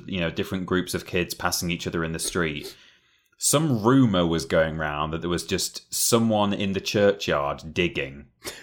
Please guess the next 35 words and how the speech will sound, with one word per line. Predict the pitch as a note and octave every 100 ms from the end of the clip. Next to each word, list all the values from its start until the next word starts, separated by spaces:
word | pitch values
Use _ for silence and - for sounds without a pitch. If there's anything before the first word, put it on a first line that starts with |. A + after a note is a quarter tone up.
| -
And, | F2+
like, | F2 E2+ -
<laughs> | - -
there | A2 G2+
wasn't, | A2+ G#2 - C2+ C2+ -
but | - D#2+ D#2+ - B2+ - - - -
I | G2+
just | A#2+ -
quite | - C3 A2+ A2
like | G#2 F#2+ F2+
looking | - F#2+
back | F2+ F#2+ -
on | E2
that | D2
and | D2+
thinking | - E2 D#2+ D#2+
that, | D#2 D2+ - _ _ _ _ _ _
you | -
know, | F2 D#2+ E2
either | G2 G2+
some | - C#3
kid | B2+ C3 F#2
started | - G#2+ F#2+ F2+
that | F#2+ E2
deliberately | G2 F#2 F#2+ F2+ D#2 C#2 C2+ D2+
and | D#2
it, | E2 - - - -
it | F2+
spread | - - G#2+ G2 D#2+
all | F2 F2
around | E2+ E2+
the | E2
village. | E2+ D#2+ D#2+
Everyone, | D#2+ F2+
to-, | E2+ -